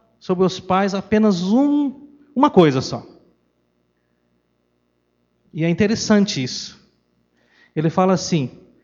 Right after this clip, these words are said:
"Conheceis aquele que existe desde o princípio." Por que isso?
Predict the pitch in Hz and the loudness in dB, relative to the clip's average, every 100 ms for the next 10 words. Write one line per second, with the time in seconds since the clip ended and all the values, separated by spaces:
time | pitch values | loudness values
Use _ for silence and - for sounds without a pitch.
0 | _ _ _ _ _ _ _ _ _ - | _ _ _ _ _ _ _ _ _ 2
1 | 214 220 196 - - 202 233 247 - - | 4 4 2 -2 -2 0 0 -2 -4 -12
2 | - _ - 160 - 185 190 208 202 170 | -20 _ -10 -10 -6 -2 0 -2 -4 -6
3 | 160 196 190 156 170 180 180 175 180 180 | -4 -6 -6 -2 0 2 0 -4 -6 -8
4 | - 123 - - _ _ _ _ _ _ | -8 -14 -16 -20 _ _ _ _ _ _
5 | _ _ _ _ _ _ _ _ _ _ | _ _ _ _ _ _ _ _ _ _
6 | _ _ _ _ _ _ _ _ _ _ | _ _ _ _ _ _ _ _ _ _
7 | _ _ _ _ _ _ _ _ _ _ | _ _ _ _ _ _ _ _ _ _
8 | - 240 220 185 127 - - | -2 0 2 2 2 -6 -14